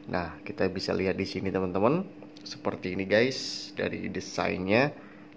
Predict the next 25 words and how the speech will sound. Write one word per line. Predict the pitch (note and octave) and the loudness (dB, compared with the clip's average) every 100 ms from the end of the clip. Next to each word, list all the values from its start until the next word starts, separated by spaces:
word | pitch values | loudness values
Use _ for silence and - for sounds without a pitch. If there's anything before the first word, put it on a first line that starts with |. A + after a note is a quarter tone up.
| - | -6
nice | F#2 F#2+ G2+ | -4 -2 2
banget. | F2+ F2 G#2 B2 A#2 | 2 4 4 2 2
Intinya | G#2 G2 A2 B2+ | 0 2 2 4
game | A2+ G2 F#2+ B2 | 4 2 2 0
ini | |
cukup | B2 G2+ F#2+ F#2 | -2 -4 2 2
bagus | E2+ E2+ G2 - | 2 -2 -4 0
ya, | G2 G#2+ | -2 -2
cukup | - F#2+ | -4 -4
berkelas, | - F#2 E2+ E2+ E2 | 0 0 2 0 0
kawan. | - E2+ F2 C3 - - - - - - - - | -2 0 0 -2 -10 -18 -18 -18 -18 -18 -16 -8
Nice | E2+ E2 G#2+ - | -4 -2 -2 -6
seperti | - - - E2+ | -6 -4 -4 -2
ini. | F2+ B2+ F#3 - - - - - - | 0 -2 -2 -8 -18 -20 -20 -18 -4
Dan | F2 E2+ F2 | 0 0 -2
kita | F2 - F3 | -4 -4 2
nggak | B2 | 2
usah | G#2 A2 | 4 2
lama-lama, | G2+ F#2 F2+ E2+ D#2 - - | 2 2 0 -2 -4 -6 -6
kita | - - | -4 0
langsung | C#3 C#3 C3+ | 2 0 -2
coba | - D3 | 2 4
download | B2+ G2+ B2 D3 C#3+ D3 A2 | 4 6 6 8 6 4 -2
game | A2+ - | -2 2
ini. | G3 C#3+ A2 | 2 4 2